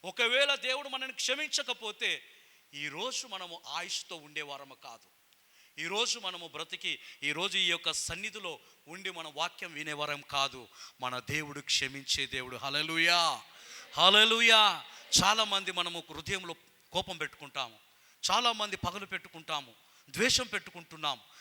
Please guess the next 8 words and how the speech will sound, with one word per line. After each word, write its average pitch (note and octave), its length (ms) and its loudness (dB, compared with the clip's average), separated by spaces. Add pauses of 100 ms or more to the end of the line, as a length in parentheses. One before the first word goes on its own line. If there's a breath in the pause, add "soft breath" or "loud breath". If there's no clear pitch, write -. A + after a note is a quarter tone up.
(160 loud breath)
కానీ D#3+ 300 -2 (220 loud breath)
యేసయ్య F#3 420 2
ఈరోజు D#3+ 380 -4
ఫస్ట్ - 420 2
మాట G3+ 300 2 (460 loud breath)
మనందరికీ C4 560 4
ఈరోజు A#3 280 -2
తెలియజేస్తున్నాడు. F#3+ 540 -4